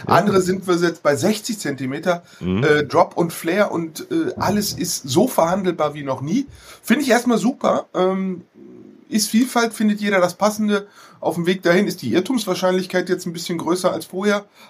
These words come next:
Speaker 2: aber die Chance, dass man das Richtige findet, ist doch super.
Speaker 1: Und genau
Speaker 2: Äh,
Speaker 1: das, das ist es ja das, was den Kern hier ausmacht, wo, was ich immer sage. Also, wenn du eine Diskussion haben möchtest, die endlos dauert und die kein Ende findet, ist, glaub ich, die Frage,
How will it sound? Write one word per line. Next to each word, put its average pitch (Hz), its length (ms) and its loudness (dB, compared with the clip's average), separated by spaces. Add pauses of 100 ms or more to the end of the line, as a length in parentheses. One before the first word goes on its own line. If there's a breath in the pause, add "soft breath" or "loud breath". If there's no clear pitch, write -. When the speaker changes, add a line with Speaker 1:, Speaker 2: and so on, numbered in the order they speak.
(140 soft breath)
Speaker 2:
aber 156 640 6
die 131 200 -8
Chance, 175 260 0
dass 160 160 -2
man 147 100 -4
das 127 140 -8
Richtige 120 300 -2
findet, 180 460 0 (400)
ist - 160 -16
doch 151 60 -18
super. 120 300 -14 (240)
Speaker 1:
Und 87 80 -8
genau 92 220 2
Speaker 2:
Äh, - 40 -4
Speaker 1:
das, 92 220 0 (100)
das - 180 0
ist 92 140 -2
es 87 140 0
ja 82 80 2
das, 92 320 0
was 80 140 -2
den 76 120 0
Kern 80 300 -4
hier 78 200 0
ausmacht, 82 480 0
wo, 65 140 -6
was - 180 -2
ich 87 140 0
immer 67 220 2
sage. 65 360 0
Also, - 240 2 (920 loud breath)
wenn 110 280 2
du 127 100 4
eine 95 340 4 (300)
Diskussion 92 500 2
haben 98 440 0
möchtest, 104 480 0
die 78 240 -8
endlos 117 720 2
dauert 104 380 2
und 85 120 -8
die - 80 -6
kein 87 240 0
Ende 104 280 0
findet, 95 320 -2
ist, - 140 -4
glaub 87 160 2
ich, 90 100 -6
die - 120 -16
Frage, 80 560 2